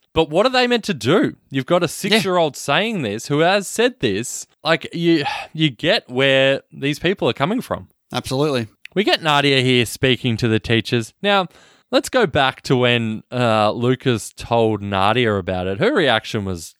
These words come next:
Speaker 1: to, like, laugh about it, like,
Speaker 2: Yeah.
Speaker 1: how ridiculous. She, like, she never really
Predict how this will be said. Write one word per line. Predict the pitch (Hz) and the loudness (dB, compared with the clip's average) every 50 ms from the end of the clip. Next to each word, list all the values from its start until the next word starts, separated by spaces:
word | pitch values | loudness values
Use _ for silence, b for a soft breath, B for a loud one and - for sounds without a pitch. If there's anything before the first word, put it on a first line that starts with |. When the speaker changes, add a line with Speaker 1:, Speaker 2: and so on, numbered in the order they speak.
| _ _ | _ _
Speaker 1:
to, | - 104 | -12 -10
like, | 95 92 87 85 - - | -8 -8 -8 -8 -10 -12
laugh | 82 85 92 107 147 214 247 - | -6 -2 0 2 4 2 2 0
about | - 107 90 98 90 87 85 | -2 -2 -2 -2 -2 -2 -4
it, | 82 - - | -8 -8 -8
like, | 95 92 87 85 - _ | -8 -8 -8 -8 -10 _
Speaker 2:
Yeah. | - 165 233 208 | -2 0 2 2
Speaker 1:
how | 131 117 110 | 2 2 0
ridiculous. | 95 92 95 87 - 135 147 - - 131 104 92 90 - - | -2 -4 -8 -6 -4 -4 -4 -4 -6 -6 -6 -6 -8 -8 -10
She, | - - - 214 233 214 165 135 b b b b b b b b b _ _ _ _ - | -6 -2 0 0 2 2 0 -2 b b b b b b b b b _ _ _ _ -6
like, | 147 139 | -6 -4
she | - - 302 320 | -4 -2 -2 0
never | 247 139 123 131 156 185 202 175 | 0 0 2 2 2 2 2 0
really | 131 113 104 104 113 117 127 139 135 123 110 107 101 98 92 | 0 0 0 2 2 2 4 2 2 2 2 2 0 -2 -4